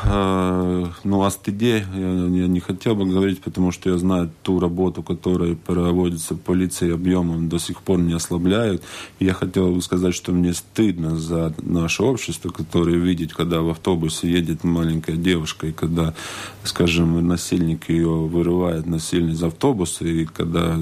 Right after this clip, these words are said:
скажем, полный автобус на это не реагирует, только одна женщина пробует заступиться за это, мне стыдно.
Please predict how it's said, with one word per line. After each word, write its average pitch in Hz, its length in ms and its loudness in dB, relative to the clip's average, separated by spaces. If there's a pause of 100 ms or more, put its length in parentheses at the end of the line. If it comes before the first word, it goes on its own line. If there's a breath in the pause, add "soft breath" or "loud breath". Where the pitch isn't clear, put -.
(100)
скажем, 82 420 0
полный 82 380 2
автобус 80 480 -2
на 82 160 2
это 82 180 -4
не 85 160 2
реагирует, 90 640 0
только 82 280 -6
одна 82 200 2
женщина 92 500 0
пробует 82 440 -2
заступиться 78 600 -4
за 82 180 0
это, 80 180 -2
мне 98 220 2
стыдно. 82 440 -2